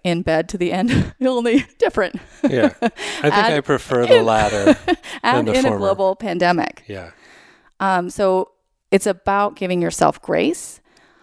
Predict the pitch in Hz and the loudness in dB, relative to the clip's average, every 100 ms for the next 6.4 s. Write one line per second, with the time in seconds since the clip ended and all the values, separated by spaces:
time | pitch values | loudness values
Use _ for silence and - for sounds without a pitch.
0 | _ - 175 175 185 - 233 277 233 202 | _ -6 -4 -2 -2 -2 -4 -2 -2 0
1 | 196 180 185 - 185 190 196 190 - 170 | 2 0 -4 -2 0 2 0 -4 -2 -2
2 | 170 180 170 160 160 160 156 165 160 180 | -2 -2 0 0 -2 -4 -6 -2 0 0
3 | 170 - 165 160 170 151 - - 262 220 | -2 -4 -4 -4 -2 -2 -4 -2 -2 0
4 | - 175 175 156 131 - - - 190 - | -2 -2 -2 -2 -4 -6 -8 -8 -12 -14
5 | - 180 185 180 - - 254 247 - 180 | -6 -2 0 -2 -4 0 0 0 -4 -2
6 | 180 185 240 | 0 0 -2